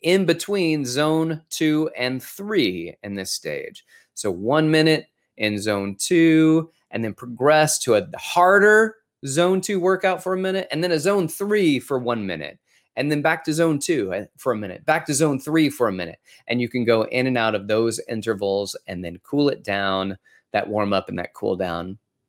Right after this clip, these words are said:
would take place in zone one, that light to moderate, easy breezy for the warm up, and then build the challenge in.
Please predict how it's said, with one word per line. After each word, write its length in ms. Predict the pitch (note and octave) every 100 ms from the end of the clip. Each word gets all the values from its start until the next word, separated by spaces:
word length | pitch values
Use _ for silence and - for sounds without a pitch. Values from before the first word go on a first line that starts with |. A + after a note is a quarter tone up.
| -
would 140 | F#2+ -
take 220 | G2 -
place 300 | F2 E2+ -
in 280 | - F2 F2
zone 420 | E2 D2+ D2+ C#2+
one, 360 | D#2+ D#2 C#2+ D#2+
that 200 | D#2+ -
light 520 | D#2+ D#2+ E2 - - - - -
to 100 | -
moderate, 500 | E2+ C#2+ - F2 - -
easy 460 | B2+ B2 A2+ A2
breezy 640 | G2+ G#2 G2+ G2 G2 F#2 F#2+
for 220 | - G#2+
the 80 | F#2
warm 320 | F2+ E2+ E2+
up, 200 | E2+ - -
and 120 | E2+
then 140 | E2 D2+
build 580 | D#2+ E2+ E2 E2 F2 - _ _ -
the 100 | F#2
challenge 760 | - D2 C#2+ D2+ D2 - - _ _ _ -
in. 640 | D#2 C2 A#1 - -